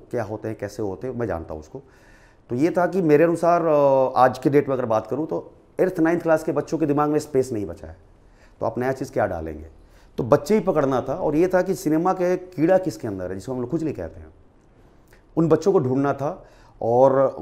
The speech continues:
वैसे बच्चों को ढूंढना था जिनको पता था कि ना वो कभी सिनेमा तक पहुंच सकते हैं, ना सिनेमा उन तक पहुंच सकती है।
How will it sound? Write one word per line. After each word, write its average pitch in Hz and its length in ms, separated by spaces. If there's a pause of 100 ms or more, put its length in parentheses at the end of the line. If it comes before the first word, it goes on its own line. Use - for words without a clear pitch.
(140)
वैसे 165 320
बच्चों 214 260
को 196 60
ढूंढना 160 320
था 180 220
जिनको 160 400
पता 165 340
था 165 160
कि 156 120
ना 147 160
वो 147 120
कभी 131 200
सिनेमा 120 280
तक 143 120
पहुंच 139 220
सकते - 280
हैं, 147 60
ना 135 120
सिनेमा 113 340 (120)
उन 120 100
तक 113 200
पहुंच 80 140
सकती - 300
है। - 120